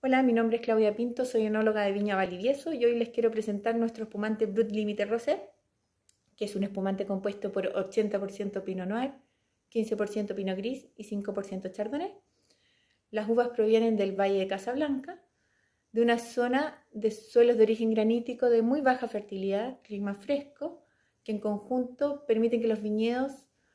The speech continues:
logren una madurez lenta y suave, obteniendo una gran acidez y acentuando el perfil aromático de cada una de estas cepas.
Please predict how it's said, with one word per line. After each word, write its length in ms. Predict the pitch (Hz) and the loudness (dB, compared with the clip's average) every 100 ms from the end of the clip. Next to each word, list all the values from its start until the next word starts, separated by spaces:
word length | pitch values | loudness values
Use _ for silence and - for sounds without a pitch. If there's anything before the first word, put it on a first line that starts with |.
| _ _ | _ _
logren 460 | 226 226 233 240 233 | 0 4 6 6 4
una 180 | 226 220 | 2 2
madurez 400 | 214 208 214 214 | 2 2 2 2
lenta 480 | 233 247 247 349 370 | 2 2 -2 -8 -8
y 100 | 233 | -10
suave, 500 | - 226 226 330 - _ _ _ _ _ _ _ _ _ | 0 2 4 0 -4 _ _ _ _ _ _ _ _ _
obteniendo 920 | 254 220 214 226 233 226 247 247 - _ _ _ _ _ _ | -10 0 4 6 6 6 6 4 -2 _ _ _ _ _ _
una 240 | 226 208 | -2 0
gran 240 | 202 254 294 | 2 2 2
acidez 500 | 294 285 302 370 - _ _ _ | 0 0 2 0 -6 _ _ _
y 120 | 226 | -2
acentuando 460 | 226 202 240 247 240 | -2 -2 0 4 2
el 100 | 233 | 2
perfil 340 | 214 - 240 | -4 -6 -4
aromático 540 | 220 208 214 233 247 233 | -2 0 0 0 4 4
de 160 | 214 | 4
cada 160 | 214 233 | 2 2
una 200 | 233 220 | 4 0
de 40 | |
estas 220 | 220 196 | -2 -6
cepas. 380 | - 151 - 277 | -10 -12 -8 -10